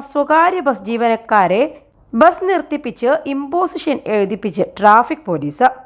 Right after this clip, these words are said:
പത്തനംതിട്ട ചവറ റൂട്ടിലോടുന്ന സ്വകാര്യ ബസ്സിലെ കണ്ടക്ടർക്കും ഡ്രൈവർക്കുമാണ് ഇമ്പോസിഷൻ കൊടുത്തത്. സ്കൂൾ കോളേജ് കുട്ടികളെ ബസ്സിൽ കയറ്റാതിരിക്കുകയോ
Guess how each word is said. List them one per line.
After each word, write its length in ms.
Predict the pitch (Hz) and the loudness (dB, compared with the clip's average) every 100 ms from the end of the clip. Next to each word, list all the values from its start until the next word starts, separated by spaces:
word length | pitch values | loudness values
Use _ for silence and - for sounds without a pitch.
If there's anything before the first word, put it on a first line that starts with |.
| 185 | -4
പത്തനംതിട്ട 500 | 185 233 254 285 302 311 - - | 2 2 2 2 2 2 0 2
ചവറ 340 | 247 240 269 320 339 | 4 6 4 4 2
റൂട്ടിലോടുന്ന 640 | 311 311 311 302 285 269 262 254 - _ - | -2 -2 0 0 0 0 0 -2 -10 _ -4
സ്വകാര്യ 500 | 294 285 320 359 392 381 | -2 4 6 6 4 -2
ബസ്സിലെ 340 | 320 269 240 233 | -4 -2 -4 -2
കണ്ടക്ടർക്കും 720 | 247 247 330 - 214 180 214 233 - | -2 -2 -4 -4 -4 -4 -6 -6 -4
ഡ്രൈവർക്കുമാണ് 920 | 208 220 226 254 302 330 269 180 165 240 - _ _ 254 | 2 4 4 2 0 0 0 2 2 0 -2 _ _ -6
ഇമ്പോസിഷൻ 580 | 262 254 320 311 302 214 156 | -4 0 0 -2 -6 -6 -4
കൊടുത്തത്. 400 | 165 - 190 220 - - _ _ _ _ _ _ | -6 -6 0 2 2 -4 _ _ _ _ _ _
സ്കൂൾ 300 | - 370 403 466 | 0 6 6 6
കോളേജ് 380 | 403 370 370 339 370 | 2 2 2 -4 -6
കുട്ടികളെ 440 | 339 349 311 277 311 226 | -6 -2 0 2 0 0
ബസ്സിൽ 320 | 269 269 349 370 | -2 -2 -8 -4
കയറ്റാതിരിക്കുകയോ 1040 | 285 262 247 302 302 294 277 - 185 175 208 | 0 0 0 2 2 2 -4 -4 -2 2 2